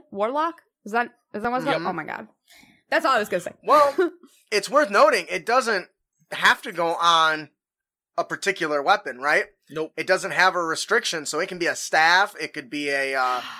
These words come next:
Speaker 2: a dagger.
Speaker 1: Oh.
Speaker 2: What's cool is you can do it more than once, I bet, if you could come up with the funds.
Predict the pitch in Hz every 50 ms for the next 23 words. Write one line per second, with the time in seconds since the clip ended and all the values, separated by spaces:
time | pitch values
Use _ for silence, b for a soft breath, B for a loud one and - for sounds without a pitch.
0 | - - 143 139 - - 139 135 139 147 208 208 208 233 269 277 285 277 277 269
1 | 262 262 240 226 214 180 180 190 190 190 190 185 196 247 294 294 226 196 175 160
2 | 147 - 180 202 196 - 175 151 131 - 180 202 208 190 185 156 147 143 156 170
3 | 170 156 160 143 135 131 127 139 170 196 220 208 - 160 151 147 120 151 143 143
4 | 135 - 160 160 - 143 135 - 143 156 156 147 147 151 143 - 131 - - 185
5 | 180 151 123 113 113 123 - - -